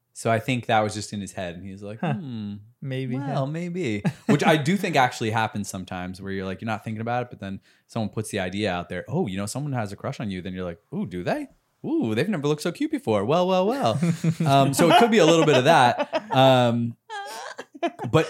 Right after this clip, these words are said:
Speaker 1: I think, uh, Lavender was faking it, and she is not interested. But I, I don't know if I'm making that up. I almost wanted to ask you guys of just, like,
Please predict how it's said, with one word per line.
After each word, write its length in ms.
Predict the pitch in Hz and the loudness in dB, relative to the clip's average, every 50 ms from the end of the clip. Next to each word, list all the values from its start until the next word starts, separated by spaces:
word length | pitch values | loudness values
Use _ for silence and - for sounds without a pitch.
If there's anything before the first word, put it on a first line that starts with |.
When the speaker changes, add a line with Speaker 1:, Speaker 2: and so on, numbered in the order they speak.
| - - | -2 0
Speaker 1:
I 220 | 127 135 170 196 | 2 2 4 2
think, 500 | 196 - - - 175 170 175 170 - - - - - | 2 -2 -4 -4 -2 -2 -4 -6 -8 -14 -12 -4 -2
uh, 180 | 127 123 120 | 0 2 2
Lavender 540 | 117 120 120 123 120 117 117 117 113 110 110 | 2 2 2 2 2 2 0 0 0 0 2
was 760 | 110 107 107 104 104 104 101 98 101 101 101 101 92 - - _ | 2 2 2 2 2 0 0 0 -2 -2 -4 -4 -6 -10 -14 _
faking 420 | _ - - 110 98 - - 95 90 | _ -6 -4 -4 -4 -4 -8 -10 -10
it, 220 | 90 92 - - _ - 277 - - 370 - - 415 - _ - - - | -10 -10 -12 -12 _ -12 -12 -10 -12 -16 -16 -18 -20 -18 _ -18 -12 -8
and 180 | 117 107 104 | -6 -6 -6
she 180 | 101 - 107 104 | -6 -6 -6 -6
is 120 | 101 95 101 | -6 -4 -4
not 300 | 104 104 107 107 - - | -4 -2 -2 -2 -4 -6
interested. 640 | 98 87 - - 92 - - - 87 87 85 - _ _ _ _ _ _ _ _ - - _ _ _ _ _ | -10 -12 -12 -14 -14 -12 -10 -10 -10 -10 -12 -14 _ _ _ _ _ _ _ _ -20 -20 _ _ _ _ _
But 120 | - 117 | -2 0
I, 40 | 120 113 117 - _ _ _ _ _ _ _ _ _ _ _ _ _ _ _ _ _ _ _ _ _ _ | 0 -2 -2 -6 _ _ _ _ _ _ _ _ _ _ _ _ _ _ _ _ _ _ _ _ _ _
I 40 | - | -4
don't 80 | 156 208 | -2 0
know 100 | 240 247 | 0 0
if 80 | 220 | 0
I'm 80 | 220 175 | -2 -4
making 240 | 165 160 151 156 147 | -4 -4 -4 -2 -2
that 120 | 131 117 104 | -2 0 0
up. 320 | 92 80 - - _ _ _ _ _ _ _ _ _ | -2 -2 -4 -8 _ _ _ _ _ _ _ _ _
I 180 | 147 156 156 | 4 4 6
almost 300 | 156 165 165 190 208 202 190 | 6 4 4 4 2 2 2
wanted 200 | 185 180 151 131 | 2 2 2 2
to 100 | 139 131 | 0 -2
ask 240 | 131 123 - - - | -2 -4 -4 -6 -6
you 100 | 131 123 | -2 0
guys 280 | 117 104 101 101 95 | 2 2 2 0 -4
of 80 | 98 95 | -6 -8
just, 220 | 98 101 - - | -8 -8 -8 -6
like, 360 | 104 95 95 95 92 - _ | -6 -4 -4 -6 -6 -10 _